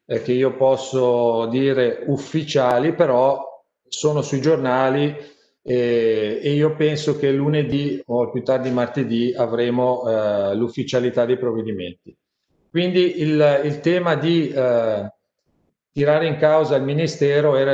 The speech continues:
esclusivamente perché comunque per arrivare a degli, eh, a dei provvedimenti efficaci, magari anche strutturali, che permettano anche poi nei mesi prossimi, negli anni prossimi, di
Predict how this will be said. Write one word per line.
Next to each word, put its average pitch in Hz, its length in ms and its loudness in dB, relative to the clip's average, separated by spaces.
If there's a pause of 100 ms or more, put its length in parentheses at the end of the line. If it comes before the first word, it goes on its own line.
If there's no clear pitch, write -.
(120)
esclusivamente 139 1000 0
perché 135 400 0
comunque 139 1000 -2 (240)
per 147 220 2
arrivare 135 500 2
a 139 40 0
degli, 123 800 0 (260)
eh, 127 120 -10
a 117 180 0
dei 135 200 0
provvedimenti 139 580 0
efficaci, 139 800 0
magari 135 340 2
anche 139 260 -2
strutturali, 135 840 0
che 123 160 -2
permettano 127 520 0
anche 127 760 -2
poi 135 460 2
nei 131 200 -2
mesi 131 340 -2
prossimi, 131 520 0
negli 120 160 0
anni 135 220 -2
prossimi, 131 520 -2
di 127 340 -2